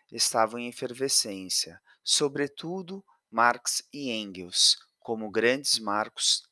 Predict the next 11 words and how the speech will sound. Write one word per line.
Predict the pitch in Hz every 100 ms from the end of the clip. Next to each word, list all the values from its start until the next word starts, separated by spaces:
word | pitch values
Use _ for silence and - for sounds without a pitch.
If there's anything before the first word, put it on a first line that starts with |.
| _
teóricos. | - 127 95 78 85 - - - - - - - _ _
Influenciados | - 139 180 175 - 170 202 170 117
por | - 117
essas | 98 98 - 95 -
discussões, | 208 - 101 - 117 127 151 - - - - _
os | 160 165
pesquisadores | - 180 - 175 170 160 156 185 147 98
da | 95
área | 92 98
de | 87 98
lazer | 107 95 120 143 156